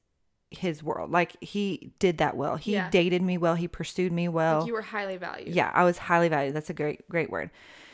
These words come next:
Speaker 1: So when we were married, I was like, I just, I mean,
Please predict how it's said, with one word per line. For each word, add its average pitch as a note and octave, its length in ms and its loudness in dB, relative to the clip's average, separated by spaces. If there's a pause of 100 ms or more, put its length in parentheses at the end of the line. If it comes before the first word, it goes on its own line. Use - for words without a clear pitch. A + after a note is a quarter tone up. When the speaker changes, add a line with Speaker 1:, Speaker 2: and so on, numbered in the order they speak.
(420)
Speaker 1:
So A3 220 6
when G#3 120 6
we G3+ 80 4
were F#3 100 6
married, B3 460 4
I G#3 60 2
was G3 200 -2
like, F#3+ 240 -6
I - 60 -10 (120)
just, B4+ 120 -10 (100)
I A#3+ 100 -2
mean, G3 460 2